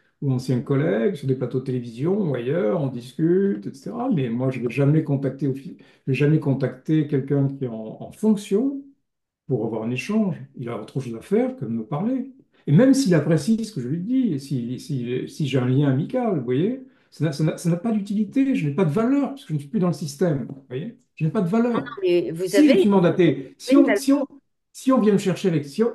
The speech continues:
Speaker 1: si on vient me chercher là où je suis pour me dire, « Cher monsieur, on aurait besoin de vous pour telle ou telle mission ponctuelle », donc je suis man-, ça c'est différent. On m'envoie en Syrie pour établir un minimum de relations avec Ba-, la Syrie de Bachar el-Assad. Pourquoi pas ? Pourquoi pas ? Tout est possible, mais on me l'a pas demandé.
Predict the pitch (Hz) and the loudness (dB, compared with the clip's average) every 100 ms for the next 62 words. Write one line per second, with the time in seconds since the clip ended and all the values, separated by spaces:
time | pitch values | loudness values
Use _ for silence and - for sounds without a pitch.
0 | - - 214 185 160 160 - 151 127 117 | -6 -2 0 2 0 -2 0 2 2 0
1 | - 151 135 117 101 120 120 - 120 120 | -2 -4 -2 -4 -2 -4 -6 -8 -6 -4
2 | 107 139 139 120 107 117 120 117 120 139 | -4 2 2 2 -2 -4 -4 -4 0 -2
3 | 139 120 127 127 123 135 135 143 - 123 | -2 -4 -4 -2 -2 -2 -2 -4 -4 -6
4 | - 123 156 120 - - 143 139 - 196 | -4 -2 -2 -2 -8 -8 -2 -2 0 -2
5 | 160 120 - 190 208 156 - _ _ _ | -2 -6 -4 -2 -2 -6 -10 _ _ _
6 | - 127 127 135 151 - 151 131 160 180 | -8 -2 2 4 4 4 2 2 2 0
7 | 139 131 131 123 151 123 127 131 135 151 | -2 -4 -4 -2 -2 -2 -2 -2 -2 0
8 | 156 123 120 120 110 196 190 143 139 135 | -2 -2 -4 -6 -6 -2 -2 0 -4 -4
9 | 127 - - _ - 131 - 147 120 139 | -10 -12 -20 _ -6 -4 0 0 0 0
10 | 131 123 113 - 123 - - 147 165 135 | -2 -4 -6 -6 -8 -10 -18 -2 0 0
11 | 131 131 _ _ _ _ _ 185 240 302 | -4 -6 _ _ _ _ _ -4 -2 -2
12 | 277 - - _ _ - 151 139 196 196 | -4 -4 -18 _ _ -4 -2 0 -2 2
13 | - 233 - - 139 135 131 139 143 180 | 4 2 -2 0 4 6 6 4 4 6
14 | 233 233 | 4 2